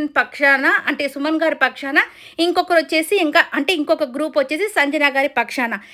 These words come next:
ఎందుకంటే ఇదేదో బ్రిక్స్ గేమ్ అంట. ఆ బ్రిక్స్ గేమ్‌లో రూల్స్ అన్నీ పాటించి చేశారని చెప్పి కొంతమంది వచ్చి సుమన్ గారు బాగా ఆడారని,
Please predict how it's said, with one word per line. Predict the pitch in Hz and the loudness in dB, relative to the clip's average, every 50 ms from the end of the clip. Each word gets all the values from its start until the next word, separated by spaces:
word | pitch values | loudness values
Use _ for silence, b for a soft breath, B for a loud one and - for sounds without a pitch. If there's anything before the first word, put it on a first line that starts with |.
| B B - | B B -2
ఎందుకంటే | 311 330 392 - 381 330 349 381 | -2 0 2 0 2 0 0 2
ఇదేదో | 285 302 294 339 349 269 | 2 2 2 2 -2 -4
బ్రిక్స్ | 226 220 285 285 285 - - 427 | -4 -4 -4 -4 -6 -4 -2 -2
గేమ్ | 403 381 349 294 269 262 | 0 2 0 0 0 0
అంట. | 247 240 208 262 370 415 - | -4 -4 -2 0 0 0 0
ఆ | 262 277 262 | 0 -2 -2
బ్రిక్స్ | 214 220 285 - - 403 339 | -2 -4 -8 -6 -6 -6 -4
గేమ్‌లో | 339 381 370 320 302 294 349 427 466 B B B B B - | -2 -2 -2 -2 -2 -2 -4 -4 -6 B B B B B -4
రూల్స్ | 320 349 392 370 359 | -2 0 0 2 2
అన్నీ | 349 330 359 392 392 | 2 2 2 -2 -2
పాటించి | - 320 294 294 294 - 320 311 - 349 330 | 0 0 0 0 0 -2 -6 -6 -6 -6 -2
చేశారని | - 285 277 277 285 302 285 277 262 254 | 2 2 2 4 2 2 2 2 0 -2
చెప్పి | 277 269 311 370 359 | -4 -4 -2 -4 -2
కొంతమంది | - 294 262 262 294 285 294 294 285 311 | -2 -4 0 0 0 0 0 -2 -2 -4
వచ్చి | 302 - 403 | -4 -4 -4
సుమన్ | 392 - 285 254 277 285 285 | -4 -6 -6 -4 -4 -2 0
గారు | 294 294 277 240 | 0 0 0 0
బాగా | 233 247 226 233 240 269 | 0 -2 0 0 2 2
ఆడారని, | 269 262 269 269 269 262 349 453 | 2 2 2 0 -2 -4 -6 -8